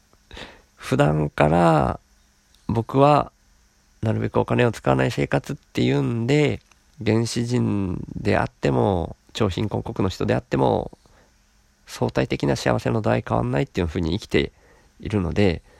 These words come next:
そういった非日常、あ、違う、そういった日常か。<laughs> そういった日常での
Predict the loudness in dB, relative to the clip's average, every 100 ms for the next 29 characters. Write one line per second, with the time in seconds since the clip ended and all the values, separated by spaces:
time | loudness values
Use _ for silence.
0 | _ -20 _ _ _ -6 0 0 0 -6
1 | _ 0 2 0 -4 _ _ _ _ -6
2 | -2 -2 -4 _ _ _ _ -6 -4 -2
3 | 2 2 0 -4 -4 -4 -4 0 2 2
4 | 0 0 0 0 2 4 4 0 -12 -4
5 | -4 0 0 0 -4 -12 -8 -8 -6 -6
6 | -6 0 2 0 -4 -4 -2 -2 -2 2
7 | 4 4 2 2